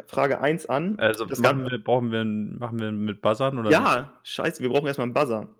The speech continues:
Speaker 1: Ähm, also dieses Quiz heißt verbales Armdrücken und jeder von euch muss sich ein Buzzer-Geräusch überlegen und ich würde sagen, einer macht,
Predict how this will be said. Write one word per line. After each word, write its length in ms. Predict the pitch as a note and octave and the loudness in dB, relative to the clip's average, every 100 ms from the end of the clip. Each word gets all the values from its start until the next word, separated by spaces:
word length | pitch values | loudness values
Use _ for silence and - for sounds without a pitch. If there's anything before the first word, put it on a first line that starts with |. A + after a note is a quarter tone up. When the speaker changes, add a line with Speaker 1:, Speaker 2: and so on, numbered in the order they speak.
| - - | -20 -6
Speaker 1:
Ähm, 400 | A#2 A#2+ A#2+ A#2 - | -2 0 0 0 0
also 180 | B2+ | 2
dieses 220 | C#3 D3 - | 2 0 4
Quiz 320 | E3+ F#3 - | 4 4 2
heißt 300 | D3+ F3+ C#3 | 0 0 0
verbales 480 | C3 C#3+ D#3 D3 - | 0 2 2 0 0
Armdrücken 640 | C3+ D#3+ E3 F3+ G3+ C4+ - _ - | -2 0 0 0 -2 -4 -10 _ 0
und 200 | D3 B2+ | 0 2
jeder 240 | E3 F3+ | 2 2
von 100 | C#3 | 0
euch 140 | D3 | -4
muss 140 | D3+ D#3 | -2 -4
sich 100 | D3 | -6
ein 100 | C3+ | -2
Buzzer-Geräusch 680 | C#3+ D#3+ B2 A#2 A#2 A#2 A#2+ | 0 2 2 2 2 0 0
überlegen 380 | A#2 A#2 B2+ C#3 | -2 0 0 -2
und 100 | C3 | -2
ich 120 | C3 | 0
würde 120 | C3 | 2
sagen, 440 | A#2+ B2 D3 D3+ - _ _ | 4 2 2 -2 -6 _ _
einer 320 | - C3+ D#3 | 2 2 2
macht, 540 | C#3+ C3+ D#3 - - | 0 2 0 -2 -20